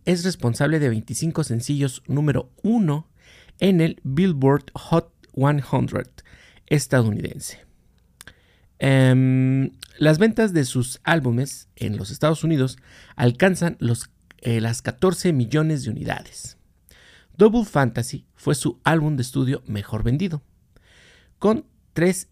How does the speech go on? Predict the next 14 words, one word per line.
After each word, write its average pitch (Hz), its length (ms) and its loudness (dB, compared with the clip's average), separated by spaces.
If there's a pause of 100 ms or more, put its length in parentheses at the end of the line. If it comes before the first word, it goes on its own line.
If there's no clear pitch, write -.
millones 143 580 0
de 107 100 -4
copias 123 380 -2
vendidas 139 640 -2
en 165 180 2
los 127 160 -2
Estados 110 460 -6
Unidos. - 440 -12 (880)
Publicado 190 720 2
unas 160 300 2
semanas 120 640 -2
antes 127 320 0
de 120 60 0
morir, 151 420 0